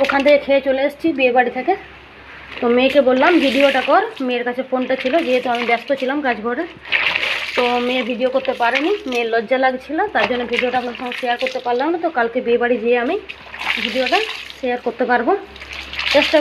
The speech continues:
করব শেয়ার করে। তো চলুন এখন এগুলো আগে কেচে নিই, তারপর দেখাচ্ছি। তো দেখুন কাঁচা হয়ে গেছে, কেচে পরে এই সাইড ওই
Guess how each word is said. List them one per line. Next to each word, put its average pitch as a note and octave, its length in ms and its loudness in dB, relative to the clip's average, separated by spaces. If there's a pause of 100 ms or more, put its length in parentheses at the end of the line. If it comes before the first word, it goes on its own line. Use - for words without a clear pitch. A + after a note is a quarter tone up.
করব B3 180 0 (340)
শেয়ার A#3 300 0
করে। C4 160 0 (640)
তো C4 60 -2 (100)
চলুন A#3 240 -6 (180)
এখন B3 200 -4
এগুলো A#3+ 220 -2
আগে D#4 120 0 (320)
কেচে B3+ 260 2 (120)
নিই, A#3 180 -4
তারপর A3+ 220 -2 (100)
দেখাচ্ছি। A3+ 400 -8 (1400)
তো C4+ 60 4 (100)
দেখুন C4+ 240 0 (280)
কাঁচা A#3+ 360 -2
হয়ে A#3+ 200 -4
গেছে, A#3 220 -8 (300)
কেচে A#3+ 240 -2 (100)
পরে C4+ 160 -2 (560)
এই A#3+ 160 0
সাইড B3+ 200 -2 (160)
ওই B3 80 -4